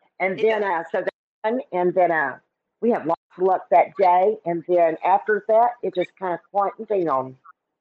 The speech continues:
Speaker 2: It did. Now, me and
Speaker 1: After
Speaker 2: Heather were,
Speaker 1: that.
Speaker 2: we were listening to some, some howling noises, and I, at one point, picked up something on a thermal, looked like it ducked behind a tree, but we, we went the next day and we looked, and, um,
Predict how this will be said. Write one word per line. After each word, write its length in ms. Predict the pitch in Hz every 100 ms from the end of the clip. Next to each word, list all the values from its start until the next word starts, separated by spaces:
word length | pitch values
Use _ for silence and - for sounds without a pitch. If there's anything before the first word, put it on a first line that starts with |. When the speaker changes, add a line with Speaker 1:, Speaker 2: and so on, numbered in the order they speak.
| _ _ -
Speaker 2:
It 120 | 196
did. 300 | 180 175 196 _ _ _ _
Now, 80 | 208
me 160 | 233 240
and 80 | 226
Speaker 1:
After 220 | 170 190
Speaker 2:
Heather 20 | 156
were, 220 | 151 143 -
Speaker 1:
that. 120 | 135 _ _ _ _ _ _ _ _
Speaker 2:
we 120 | 233
were 140 | 226 208
listening 420 | 208 202 202 196
to 160 | - 202
some, 540 | - 185 175 170 165 _ _ _
some 160 | - 226
howling 360 | 202 190 185 180
noises, 480 | 175 180 180 190 202
and 120 | 185
I, 160 | 185 190 _ _ _ -
at 140 | 214
one 180 | 233 233
point, 260 | 240 220 -
picked 220 | 233 -
up 80 | 214
something 380 | - 214 208 196
on 140 | 190
a 60 | 180 -
thermal, 420 | 196 196 190 180
looked 200 | 180 190
like 160 | 190 180
it 80 | 208 -
ducked 240 | 185 _
behind 280 | 180 190 175
a 20 | 175
tree, 300 | - 202 190
but 80 | 143 _
we, 220 | 208 202 185 _ _ _ _ _ -
we 100 | 240
went 180 | 247 233
the 80 |
next 280 | 202 196 -
day 260 | 208 202 190
and 80 | 180
we 100 | 185
looked, 480 | 180 208 202 - _ 175
and, 160 | 170
um, 480 | - 185 180 175 165